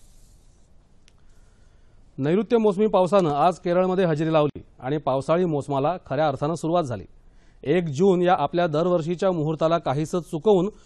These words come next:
वरुण राजानं पाच जूनला केरळात आगमन केल्याचं हवामान खात्यानं कळवलं आहे. नैऋत्य मोसमी पावसानं आता अरबी समुद्राचा दक्षिण भाग, लक्षद्वीप, कर्नाटकचा सीमावर्ती आणि दक्षिण भाग, तमिळनाडू तसंच बंगालच्या उपसागराचा काही भाग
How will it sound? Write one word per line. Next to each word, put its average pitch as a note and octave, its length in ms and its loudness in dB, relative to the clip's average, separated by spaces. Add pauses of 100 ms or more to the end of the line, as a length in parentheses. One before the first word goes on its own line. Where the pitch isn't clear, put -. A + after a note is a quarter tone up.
(220)
वरुण F3+ 300 2
राजानं F3 380 2
पाच E3+ 440 0
जूनला D#3+ 440 0
केरळात D3+ 460 0
आगमन D3+ 340 -4
केल्याचं C#3+ 420 -2 (340)
हवामान D#3+ 340 0
खात्यानं C3+ 280 -4
कळवलं A#2+ 320 -6
आहे. F#2 200 -12 (880)
नैऋत्य F#3 380 2
मोसमी F3+ 320 2
पावसानं F3+ 420 0
आता E3+ 340 0
अरबी D3+ 280 -2
समुद्राचा E3+ 480 -2
दक्षिण D3 300 -4
भाग, D3 280 0 (320)
लक्षद्वीप, D3 540 -4 (380)
कर्नाटकचा D#3 720 -2
सीमावर्ती E3 540 -2
आणि E3 160 -4
दक्षिण C#3 320 -6
भाग, C3+ 180 0 (420)
तमिळनाडू F#3+ 480 2
तसंच F3 220 -2
बंगालच्या E3+ 480 0
उपसागराचा D#3+ 640 -4
काही D#3 280 -2
भाग C3+ 200 0